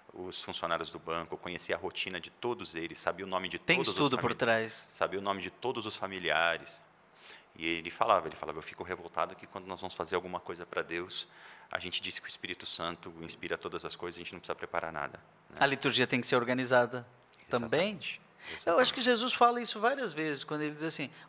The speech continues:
Speaker 2: "Olha lá aquele administrador corrupto, né? Os filhos das trevas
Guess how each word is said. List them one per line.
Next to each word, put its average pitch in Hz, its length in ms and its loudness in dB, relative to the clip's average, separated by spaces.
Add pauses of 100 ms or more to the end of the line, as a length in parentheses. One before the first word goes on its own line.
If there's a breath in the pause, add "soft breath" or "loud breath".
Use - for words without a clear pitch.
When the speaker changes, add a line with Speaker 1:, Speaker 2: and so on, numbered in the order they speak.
Speaker 2:
"Olha 320 240 0
lá 240 280 6
aquele 143 720 -2
administrador 143 640 -2
corrupto, 139 680 -2 (400)
né? 156 160 -2 (260 loud breath)
Os - 120 0
filhos 214 240 -2
das 170 200 8
trevas 180 600 4